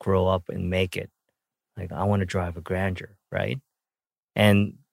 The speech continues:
the Hyundai Grandeur, it was this car that in the nineties was, like, the symbol of, like, it was, like, a status symbol.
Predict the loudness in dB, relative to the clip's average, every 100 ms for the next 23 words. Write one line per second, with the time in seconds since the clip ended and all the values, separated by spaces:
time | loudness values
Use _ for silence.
0 | _ _ _ -4 4 6 8 10 10 8
1 | 6 6 8 6 6 4 2 -4 -4 -2
2 | 0 -2 -2 -2 2 2 2 0 0 -2
3 | 0 2 0 -2 -6 -8 -6 -6 -6 -4
4 | -2 0 0 2 0 0 -4 _ -4 0
5 | 4 6 4 2 2 2 4 0 -2 -6
6 | -10